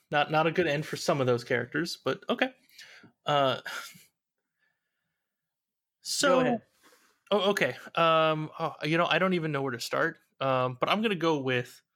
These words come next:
Speaker 1: all right, so Jessica is doing her, her thinking, and she was probably planning the entire time, right? Walking back from Trisha's place,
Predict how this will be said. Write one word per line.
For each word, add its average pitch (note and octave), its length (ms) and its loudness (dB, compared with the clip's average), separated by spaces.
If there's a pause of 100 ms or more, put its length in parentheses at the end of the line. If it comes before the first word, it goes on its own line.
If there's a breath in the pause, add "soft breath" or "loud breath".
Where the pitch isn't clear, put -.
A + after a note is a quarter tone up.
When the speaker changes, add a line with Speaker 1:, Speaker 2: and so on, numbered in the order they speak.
(680)
Speaker 1:
all D3+ 80 2
right, C3+ 240 0
so D3+ 260 0
Jessica D#3+ 800 -2 (240 soft breath)
is C#3 320 -2
doing D3+ 260 0
her, C3+ 540 0
her C3+ 120 -2
thinking, C#3+ 280 -4
and D3 100 -4
she G#3 80 0
was F#3+ 100 0
probably F#3 260 0
planning B2+ 460 0
the A#2+ 120 -2
entire A#2+ 320 -2
time, A#2+ 300 -4
right? A#2+ 220 -6
Walking B2 320 -6
back A#2 200 -8
from A#2+ 120 -20
Trisha's A#2+ 320 -10
place, - 380 -8